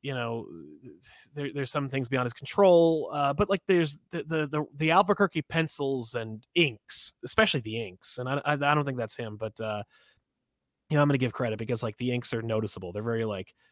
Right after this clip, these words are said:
strong. Um, it's Dave Stewart on colors.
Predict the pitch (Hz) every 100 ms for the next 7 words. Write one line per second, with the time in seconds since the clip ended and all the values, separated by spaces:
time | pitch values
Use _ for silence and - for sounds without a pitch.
0 | _ - - 123 104 92 87 110 107 107
1 | 104 101 - _ - 139 131 - 120 117
2 | 113 104 123 117 117 110 -